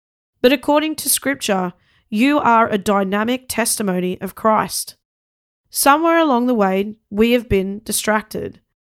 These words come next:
We started to believe that our doctrines, our churches, our conferences,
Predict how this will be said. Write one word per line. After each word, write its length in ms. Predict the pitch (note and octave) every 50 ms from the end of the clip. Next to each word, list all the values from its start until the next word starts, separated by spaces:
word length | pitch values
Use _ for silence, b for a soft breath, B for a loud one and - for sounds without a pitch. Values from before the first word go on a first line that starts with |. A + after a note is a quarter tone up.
| _ _ _ _ _ _ _
We 140 | - C4 C#4+
started 440 | C#4 - - D4+ C#4+ D4 E4 E4+ -
to 100 | - E4
believe 380 | C4+ C#4+ C4+ B3+ B3 A#3 G3+ F#3+
that 120 | G#3 G3+
our 140 | G#3 G#3 G#3
doctrines, 800 | G3 - A3 A3 A#3 A3+ - - G3 F#3 - - - - - - _ _ -
our 160 | - G#3+ A3
churches, 640 | A3 - - A#3 A3+ A#3+ A#3+ A#3+ - - F#3 - -
our 140 | - A3 G#3+
conferences, 920 | A3 - - A#3+ B3 B3 A#3+ B3 A3+ G3+ - - - - - - -